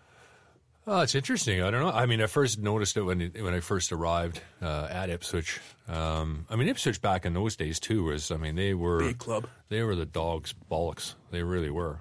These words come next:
Speaker 1: I mean, coming off the F A Cup and uefa Cup, and nobody was developing players more.
Speaker 2: Bobby Robson, for crying out loud.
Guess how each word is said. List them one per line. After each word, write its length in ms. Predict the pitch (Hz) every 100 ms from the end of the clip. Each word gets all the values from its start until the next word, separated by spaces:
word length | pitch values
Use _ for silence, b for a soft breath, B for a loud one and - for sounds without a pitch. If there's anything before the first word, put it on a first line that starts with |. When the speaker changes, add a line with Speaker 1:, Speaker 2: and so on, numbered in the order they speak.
| -
Speaker 1:
I 40 | 85
mean, 140 | 82
coming 260 | 90 92 87
off 220 | 85 80
the 100 | 82
F 140 | 78
A 60 | 78
Cup 420 | - 101 98 -
and 100 | 80
uefa 480 | 80 80 87 - 90
Cup, 380 | - 90 90 - 87
and 160 | 76 - B B B
nobody 300 | 101 107 104
was 140 | 90
developing 460 | 80 90 87 85 87
players 520 | 78 87 82 82 85
more. 540 | 87 85 98 82 85 110
Speaker 2:
Bobby 160 | 156 160
Robson, 320 | 160 190 -
for 100 | 117
crying 300 | - 101 98
out 120 | 113 82
loud. 220 | 57